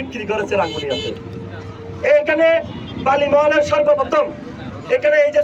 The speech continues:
সুয়ান, তার কাছে ওই বালিমহল এখানে বিক্রি করেছে ছয়জনের কাছে। নোটারি পাবলিক করা, নোটারি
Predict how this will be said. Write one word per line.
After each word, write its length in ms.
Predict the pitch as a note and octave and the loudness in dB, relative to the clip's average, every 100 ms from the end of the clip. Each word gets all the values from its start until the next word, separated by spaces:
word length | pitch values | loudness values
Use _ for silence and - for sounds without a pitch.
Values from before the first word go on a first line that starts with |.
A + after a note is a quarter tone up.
| D4 | 2
সুয়ান, 240 | C#4 D4 D4 | 2 2 2
তার 120 | C#4+ C#4 | 0 0
কাছে 160 | C4+ D4 C#4+ | 2 6 6
ওই 120 | C4+ B3 A#3+ - - - | 6 4 0 -10 -14 -2
বালিমহল 460 | B3+ B3 B3 C4 D#4+ - - - | 2 4 4 2 0 -4 -8 -2
এখানে 180 | A#3 C4 B3 | 2 2 2
বিক্রি 240 | - A#3 A#3 | -2 -2 2
করেছে 220 | B3+ C4+ - | 2 2 4
ছয়জনের 360 | C4 B3 B3 A#3+ | 4 4 4 2
কাছে। 200 | G3 C4+ D#4+ - - - A#3 | 2 2 2 -2 -14 -6 0
নোটারি 300 | C4 E4 E4 D4 | 2 4 2 0
পাবলিক 280 | F#3+ B3 B3 | 0 -2 0
করা, 160 | A#3 - - - - - - | 0 0 -4 -16 -18 -8 0
নোটারি 280 | B3+ C#4 | 2 4